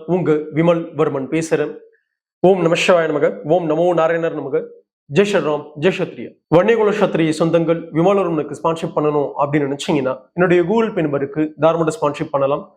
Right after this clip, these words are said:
உங்களுடைய இந்த ஸ்பான்சர்ஷிப் இந்த சமூகத்துடைய பண்பாடு, கலாச்சாரங்கள், வரலாறுகள் மற்றும் அரசியல் விஷயங்களை அடுதலைமுறைகிட்ட தெள்ள தெளிவாக எடுத்துட்டு போய் சேர்க்க உங்களுடைய ஒவ்வொருத்தருடைய ஒவ்வொரு ரூபா ஸ்பான்சர்ஷிப்பும்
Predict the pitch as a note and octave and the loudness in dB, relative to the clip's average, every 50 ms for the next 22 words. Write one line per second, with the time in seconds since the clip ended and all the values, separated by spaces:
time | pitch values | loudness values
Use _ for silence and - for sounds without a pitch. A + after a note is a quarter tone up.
0 | _ _ _ _ - E3 F#3 G3+ F#3+ G#3 F#3+ D#3+ D3+ D3+ D3+ D#3+ D#3 C3+ C3+ C#3+ | _ _ _ _ 0 2 2 4 4 2 2 0 0 0 0 -2 -2 -2 -6 -4
1 | - - D#3+ D#3 D3 D3+ - - F3 - - C#3+ C#3+ C#3 D#3 D3+ E3+ F3+ F3 - | 0 0 0 0 0 -2 -4 -4 -8 -6 -4 -4 -4 -2 -2 -2 0 0 -2 -2
2 | D3 C3+ C3+ C3+ D3 D#3 D3+ - - _ _ _ _ _ - D#3 E3+ F3 E3+ D#3+ | -4 -4 -2 -2 -2 -2 -4 -8 -16 _ _ _ _ _ 0 0 2 4 4 2
3 | D3 C#3 C#3+ D#3 D3+ - - _ - D#3+ D#3+ E3 E3 E3 F3 D3+ C#3 C#3 C3 C#3+ | 2 2 -2 -4 -6 -8 -12 _ 0 2 2 2 2 2 0 0 0 0 -4 -4
4 | D3+ D#3 - D3 D3+ E3+ E3+ D#3+ C#3+ C3+ C3+ C#3+ D3+ D3+ - D3+ D3 - D#3+ D#3+ | -4 -2 -2 0 2 2 2 2 0 -2 -4 -8 -10 -10 -10 -10 -10 -8 -10 -12
5 | D#3+ _ _ _ _ _ _ _ - D3+ E3 F#3+ G3+ G#3 G#3 F3 D#3 D3+ D3 F#3 | -12 _ _ _ _ _ _ _ 0 0 2 2 2 0 0 0 0 0 2 2
6 | F#3 E3+ D3+ C#3+ C#3+ D#3 D#3 - - D3+ E3 F#3+ F#3 E3+ D#3+ D#3 D3 C#3+ C3+ C3+ | 2 2 2 0 0 0 0 0 0 2 2 4 2 2 0 -2 -2 -4 -4 -6
7 | C#3+ D3 C#3+ - - E3+ E3+ F3 F#3 F3+ F3+ F#3 F3+ F3+ F3+ F3 D#3+ D#3+ E3 F3 | -8 -8 -10 -6 -2 0 0 0 0 -2 -2 -2 -2 0 2 2 2 2 0 -2
8 | E3 - - D3 C#3 - - C#3+ C3+ - D3+ D3+ E3+ - _ _ _ _ _ _ | -6 -6 -4 -4 -4 -2 -2 -4 -4 -2 -4 -4 -4 -4 _ _ _ _ _ _
9 | _ _ _ _ - D#3+ F#3 G3+ F#3 G#3 G3 F3 D#3 D3+ D3 D3 D#3 D#3+ - - | _ _ _ _ 2 2 4 4 2 2 2 2 0 0 0 0 0 0 0 0
10 | D3+ E3 F3+ F3+ E3 - - D#3+ D3+ C3+ C3+ C3+ C#3+ D#3+ E3+ E3+ - - D#3+ F3 | -2 0 0 0 -2 -2 -4 -4 -4 -2 -2 -2 0 0 0 -2 -4 -2 0 0
11 | F#3 F3 E3+ D#3+ D3 D#3+ F#3+ F#3 D3 D3+ D3+ D#3 D3+ - - E3 E3 E3 E3 D#3+ | 2 2 0 0 0 -2 -4 -2 0 0 0 0 -2 -4 -4 -4 -4 -4 -4 -8
12 | - D#3 D3 D#3 D#3 D3+ - | -10 -10 -10 -8 -8 -8 -4